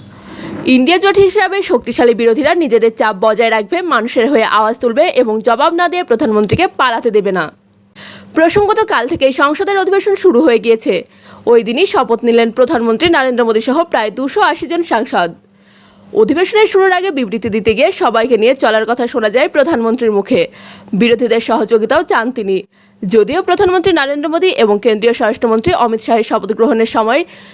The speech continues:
সংসদের ভিতরেই সংবিধান তুলে ধরে প্রতিবাদ জানান রাহুল গান্ধী। আসছি পরবর্তী খবরে। এবার প্রশান্ত কিশোরের নিশানায় নীতিশ কুমার। মোদীর মন্ত্রিসভায় বড় মন্ত্রিত্ব না চাওয়ার জন্য রাজনৈতিক কৌশলবিদ প্রশান্ত কিশোর বিহারের মুখ্যমন্ত্রী নীতিশ কুমারকে সরাসরি নিশানা করেছেন।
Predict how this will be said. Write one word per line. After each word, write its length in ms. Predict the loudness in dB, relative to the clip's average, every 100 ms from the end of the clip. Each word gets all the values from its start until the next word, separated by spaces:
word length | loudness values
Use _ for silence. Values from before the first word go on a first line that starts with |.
| -20 -10
সংসদের 500 | -2 0 0 0 2
ভিতরেই 320 | 2 4 2
সংবিধান 480 | 2 0 0 0 0
তুলে 160 | 0 0
ধরে 220 | 2 2
প্রতিবাদ 440 | 2 0 0 0
জানান 320 | 0 0 0 0
রাহুল 320 | -2 -2 -2
গান্ধী। 460 | -2 -2 -2 -4 -6 _ _ _ _ _
আসছি 380 | -2 -2 -4 -4
পরবর্তী 540 | 0 0 0 -2 -2
খবরে। 460 | 0 0 2 0 -2 -8 _ -20 -20 -2
এবার 300 | 0 2 0
প্রশান্ত 340 | 0 0 0
কিশোরের 320 | 0 2 2 2
নিশানায় 360 | 2 0 0
নীতিশ 320 | -2 -2 -2
কুমার। 360 | 0 0 0 -2 -6 _ _ -2
মোদীর 360 | 2 2 2
মন্ত্রিসভায় 500 | 0 0 0 0 0
বড় 240 | 0 0 0
মন্ত্রিত্ব 420 | -2 -4 -2 0
না 180 | 0 0
চাওয়ার 260 | 0 0
জন্য 240 | 0 0 0
রাজনৈতিক 600 | 0 0 -2 -6 -6 -2
কৌশলবিদ 460 | 0 2 0 0 0
প্রশান্ত 360 | 0 0 0 0
কিশোর 300 | 0 0 0
বিহারের 360 | 0 0 0
মুখ্যমন্ত্রী 460 | -2 0 0 2 2
নীতিশ 320 | 4 2 0
কুমারকে 340 | 0 0 -2
সরাসরি 440 | -2 -2 0 0 0
নিশানা 380 | -2 -2 -2 0
করেছেন। 540 | -2 -2 -4 -6